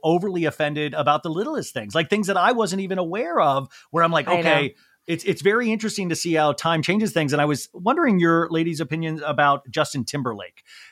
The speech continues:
Speaker 1: because we were talking
Speaker 2: <laughs>
Speaker 1: about Britney. Justin Timberlake is gonna be the musical guest on S N L. He's had a big la-, launch of his new album, the, you know, his new single that's
Speaker 2: Yeah.
Speaker 1: coming out.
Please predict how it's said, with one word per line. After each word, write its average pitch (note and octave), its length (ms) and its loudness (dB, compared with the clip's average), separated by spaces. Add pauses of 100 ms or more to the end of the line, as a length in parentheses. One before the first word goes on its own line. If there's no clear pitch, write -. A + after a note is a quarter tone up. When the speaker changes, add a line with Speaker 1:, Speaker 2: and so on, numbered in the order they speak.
(100)
Speaker 1:
because A3+ 300 2
we E4+ 100 6
were - 80 2
talking A#3 280 4
Speaker 2:
<laughs> - 20 2
Speaker 1:
about B3 240 4
Britney. C3 480 -6 (440)
Justin A#3 440 0
Timberlake F#3 580 -2
is D3 100 -4
gonna E3 200 -2
be D#3+ 180 4
the D3+ 120 0
musical F#3+ 400 0
guest D#3 260 2
on D3 100 0
S C#3+ 180 0
N D3 120 -2
L. C3+ 180 4
He's C3 140 0
had C#3+ 160 0
a B2+ 40 -2
big F#3+ 360 0
la-, E3 240 -2
launch D3+ 360 2
of D3 100 -2
his B2 180 -6
new F#3+ 200 0
album, C#3+ 600 2
the, C3+ 200 -2
you C#3 120 -4
know, C3 80 2
his A#2 160 -2
new F#3 220 4
single C#3+ 600 2 (320)
that's D#3+ 160 -2
Speaker 2:
Yeah. D3 80 2
Speaker 1:
coming D#3 300 0
out. B2 320 -2